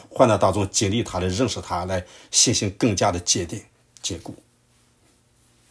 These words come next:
所以是完全不一样的。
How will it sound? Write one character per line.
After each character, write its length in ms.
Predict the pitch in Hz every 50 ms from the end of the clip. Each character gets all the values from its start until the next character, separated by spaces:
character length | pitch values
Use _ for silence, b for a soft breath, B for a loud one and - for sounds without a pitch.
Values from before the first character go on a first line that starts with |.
| _ _ _ _ _ _ _ _ _ _ _ _ _ _ _ _ _ _ _ _ _ _ _ _ _ _ _ _ _ _ _ _ -
所 200 | - - - 110
以 40 | 107
是 100 | 92 95
完 180 | 85 92 101
全 160 | 107 - 110 98
不 120 | - 139
一 160 | 117 85 82
样 140 | 92 85 -
的。 80 | -